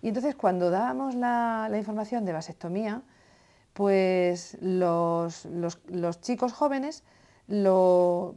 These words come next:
eran como esponjas, pero cuando, cuando la información la dábamos ya in situ en el centro de salud para las familias, parejas, parejas que venían, que querían decidir un método anticonceptivo, eh, los hombres eran muy reticentes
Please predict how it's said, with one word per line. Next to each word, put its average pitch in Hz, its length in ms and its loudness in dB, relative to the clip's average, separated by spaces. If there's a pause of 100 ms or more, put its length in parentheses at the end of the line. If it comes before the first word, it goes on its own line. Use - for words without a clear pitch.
(140)
eran 240 180 4
como 208 140 2
esponjas, 180 520 -6
pero 202 220 0
cuando, 190 320 2 (320)
cuando 185 380 2
la 180 120 0
información 196 380 -4
la 269 60 -2
dábamos 254 380 -2
ya 233 220 4
in 208 140 0
situ 208 380 -2
en 196 60 0
el 175 60 -4
centro 208 220 -6
de 196 60 -6
salud 202 260 0
para 170 160 -6
las 160 140 -4
familias, 170 360 -4
parejas, 170 520 0
parejas 165 320 -6
que - 80 -6
venían, 170 360 -4 (460)
que 180 160 -6
querían 175 280 0
decidir 180 320 0
un 180 40 -2
método 175 160 0
anticonceptivo, 214 640 -6 (640)
eh, 214 380 6
los 208 220 0
hombres 254 220 -6
eran 254 160 -2
muy 233 160 0
reticentes 214 720 -6